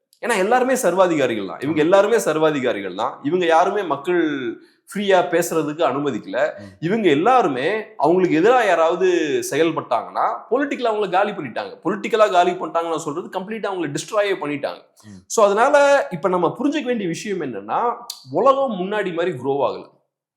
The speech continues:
Speaker 1: ஃபர்ஸ்ட் க்ரோத் இருக்கும்போது எப்பவுமே இந்த மாதிரி பிரச்சனைகள்லாம் வராது. வே-, உலகம் வேகமா வளரும் போது யாருமே இந்த மாதிரி, ஆஹ், ஆட்கள் யாரும் உள்ள வரக்கூடாது,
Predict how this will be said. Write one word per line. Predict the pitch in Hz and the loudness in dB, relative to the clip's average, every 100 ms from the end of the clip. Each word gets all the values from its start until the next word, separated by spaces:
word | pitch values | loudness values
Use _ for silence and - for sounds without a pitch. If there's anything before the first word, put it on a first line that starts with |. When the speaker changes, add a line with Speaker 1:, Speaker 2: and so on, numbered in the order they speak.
| _ _ _ _ | _ _ _ _
Speaker 1:
ஃபர்ஸ்ட் | 175 - 302 | -2 -2 -4
க்ரோத் | 170 185 302 320 | 0 4 4 4
இருக்கும்போது | 262 190 190 214 240 | -2 -2 -2 -2 -2
எப்பவுமே | 160 190 190 180 202 190 165 131 | -4 -2 -2 -2 -4 -2 -2 0
இந்த | 160 180 | -2 0
மாதிரி | 165 147 | 0 0
பிரச்சனைகள்லாம் | 143 - 175 139 147 | -4 -4 -4 -2 -2
வராது. | 113 110 98 - - | 0 0 -2 -12 -16
வே-, | 139 117 | -14 -8
உலகம் | 143 254 214 160 | -2 0 0 -2
வேகமா | 208 226 214 208 | -2 -2 -2 -2
வளரும் | 147 156 180 165 | 0 2 2 0
போது | 139 127 104 95 156 202 _ _ _ | -4 -4 -6 -6 -10 -10 _ _ _
யாருமே | 156 226 240 240 | 2 4 2 0
இந்த | 214 175 | -2 -2
மாதிரி, | 175 180 185 175 156 143 143 _ - | -2 0 -2 0 0 -2 -8 _ -6
ஆஹ், | 135 127 127 123 120 120 113 117 - _ _ - | -2 0 0 0 0 -2 -4 -10 -20 _ _ 2
ஆட்கள் | 147 165 170 | 2 4 0
யாரும் | 151 143 123 | 2 2 2
உள்ள | 135 139 | 0 2
வரக்கூடாது, | 120 123 123 107 107 | 2 0 -2 -2 0